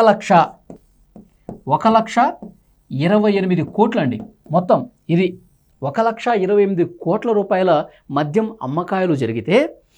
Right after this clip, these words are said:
నగదు లావాదేవీలు మీకు గుర్తుండే ఉంటుంది. ఏ మద్యం షాపుకి పోయినా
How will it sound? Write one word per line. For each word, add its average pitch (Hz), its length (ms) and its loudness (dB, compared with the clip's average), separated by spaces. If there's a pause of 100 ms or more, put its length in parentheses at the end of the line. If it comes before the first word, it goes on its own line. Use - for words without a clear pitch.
(180)
నగదు 190 400 4
లావాదేవీలు 214 640 4 (500)
మీకు 196 160 2
గుర్తుండే 175 460 2
ఉంటుంది. 180 560 0 (180)
ఏ 202 180 6
మద్యం 226 380 0
షాపుకి 226 360 -4
పోయినా 220 360 0